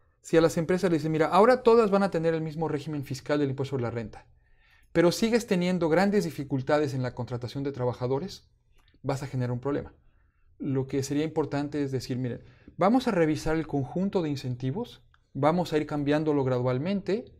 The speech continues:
podemos discutir qué va primero, qué va después, pero lo importante es que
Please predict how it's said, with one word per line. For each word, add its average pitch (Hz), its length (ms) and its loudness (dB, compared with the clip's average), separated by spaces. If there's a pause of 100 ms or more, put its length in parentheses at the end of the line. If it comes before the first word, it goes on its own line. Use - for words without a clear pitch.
(560)
podemos 143 340 0
discutir 131 440 0
qué 131 100 -2
va 120 140 0
primero, 127 340 0
qué 123 100 -6
va 117 120 -2
después, - 420 -6 (280)
pero 151 120 2
lo 147 60 4
importante 156 500 -2
es 175 120 -2
que - 420 -4